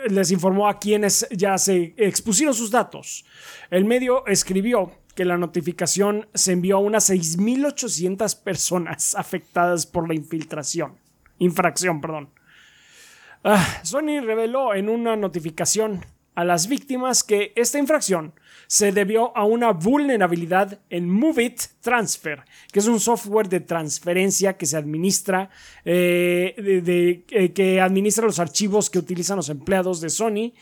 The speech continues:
así como de otras empresas. Ah, C L cero P, CLOP,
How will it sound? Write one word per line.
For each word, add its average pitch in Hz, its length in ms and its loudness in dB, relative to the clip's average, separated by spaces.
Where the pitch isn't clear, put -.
así 202 180 2
como 190 220 2
de 175 80 0
otras 170 240 -4
empresas. 147 800 -4
Ah, 170 440 0
C 254 340 0
L 226 420 0
cero 240 440 0
P, 220 400 -4
CLOP, 185 340 0